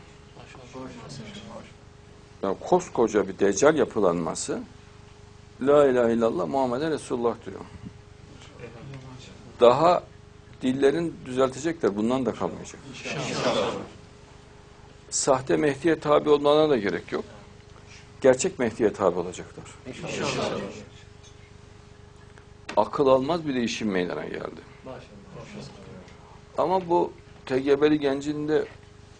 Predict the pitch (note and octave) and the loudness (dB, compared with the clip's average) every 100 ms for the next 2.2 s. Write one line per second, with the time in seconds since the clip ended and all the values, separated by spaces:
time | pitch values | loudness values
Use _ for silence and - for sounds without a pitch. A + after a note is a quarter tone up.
0 | - - C3 C3 C3 C3 C#3 C3 A#2 A2+ | -20 -10 -6 -4 -4 -2 0 2 0 0
1 | - F3+ C3 C#3+ C#3+ B2+ - - F#2+ F2+ | -2 -2 -2 -2 -4 -4 -10 -6 -6 -6
2 | - | -14